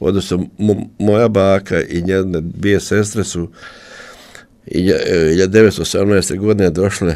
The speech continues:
sa ocom pješke, znači dan i po sputovale pješice do Kastela u Banja Luci, jer tu je bila stočna pijaca. I tada je bilo, i t-, e, on je njih doveo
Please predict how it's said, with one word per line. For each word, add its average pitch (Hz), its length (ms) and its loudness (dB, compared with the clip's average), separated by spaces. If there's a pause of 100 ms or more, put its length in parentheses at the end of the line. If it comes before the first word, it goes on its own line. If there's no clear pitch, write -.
sa - 260 -2
ocom 101 440 2 (640)
pješke, 110 640 4 (420)
znači 90 340 -2
dan 101 340 2
i 113 140 2
po 90 140 -4
sputovale 92 640 -4
pješice 113 640 -2 (640)
do 92 440 0 (340)
Kastela 104 560 0
u 82 60 -2
Banja 82 200 -2
Luci, 110 420 -2
jer 87 100 0
tu - 180 -2
je 92 60 4
bila 95 260 0
stočna 92 480 -4
pijaca. - 540 -2 (1200)
I 135 160 0
tada 120 240 4
je 104 80 6
bilo, 113 340 6 (320)
i 107 180 -6
t-, - 140 -16
e, - 60 -14 (240)
on 113 260 2
je 101 80 4
njih 110 140 2
doveo 107 480 4